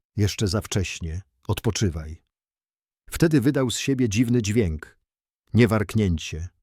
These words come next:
nie pisk, ale coś pomiędzy, jakby zepsuta zabawka powoli wracała do życia.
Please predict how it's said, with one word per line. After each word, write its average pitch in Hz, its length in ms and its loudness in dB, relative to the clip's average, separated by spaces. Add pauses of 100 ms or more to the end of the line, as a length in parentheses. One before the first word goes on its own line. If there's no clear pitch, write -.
(420)
nie 107 200 4
pisk, - 540 -6 (720)
ale 120 160 4
coś - 220 -2
pomiędzy, 120 580 2 (560)
jakby 110 260 2
zepsuta 131 440 0
zabawka 120 480 0
powoli 113 380 0
wracała 107 440 0
do 98 100 0
życia. 82 380 -6